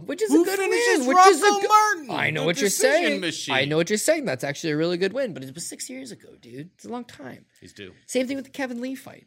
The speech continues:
Speaker 1: Shit was a long
Speaker 2: I
Speaker 1: time
Speaker 2: hope he's
Speaker 1: ago,
Speaker 2: due.
Speaker 1: man. This is not twenty fifteen no
Speaker 2: Now
Speaker 1: more.
Speaker 2: I own six, uh, six, plus six fifty and plus eight fifty.
Speaker 1: Have you ever watched, I'm sure
Speaker 2: The
Speaker 1: you have,
Speaker 2: plus eight fifty
Speaker 1: live.
Speaker 2: what I, I just bet it.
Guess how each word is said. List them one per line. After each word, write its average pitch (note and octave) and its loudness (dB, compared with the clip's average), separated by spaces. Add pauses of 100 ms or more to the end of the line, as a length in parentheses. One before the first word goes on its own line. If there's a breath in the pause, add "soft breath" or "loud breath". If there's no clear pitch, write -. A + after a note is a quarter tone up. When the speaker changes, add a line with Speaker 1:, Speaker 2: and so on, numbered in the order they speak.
Speaker 1:
Shit A#3 -6
was A#3 -10
a A3+ -10
long A#3 -6
Speaker 2:
I - -2
Speaker 1:
time C#3 -2
Speaker 2:
hope A#3+ -12
he's F#2 -14
Speaker 1:
ago, - -18
Speaker 2:
due. F2 -18
Speaker 1:
man. - -20 (440 soft breath)
This F3+ -6
is G#3 -6
not A#3+ -2
twenty A#3 -8
fifteen A#3 -10
no F#3+ -8
Speaker 2:
Now C3+ -4
Speaker 1:
more. D#3 -4
Speaker 2:
I D3+ -6
own C3 -8
six, - -12 (340)
uh, F#2+ -14
six, - -10
plus E3+ -10
six - -12
fifty C#3+ -10
and D#3 -6 (160)
plus - -10 (160)
eight A#2 -16
fifty. - -20 (420)
Speaker 1:
Have F#3+ -2
you C4 -2
ever F4+ -2
watched, C#4 0
I'm D#3 0
sure E3 -2
Speaker 2:
The D3+ -2
Speaker 1:
you G#3 0
have, B2 -2
Speaker 2:
plus D#3+ 2
eight A#2 -4
fifty B2+ -4
Speaker 1:
live. - -12
Speaker 2:
what D#3 -10
I, C3 -8
I A#2 -12
just A#2 -16
bet F2+ -20
it. - -20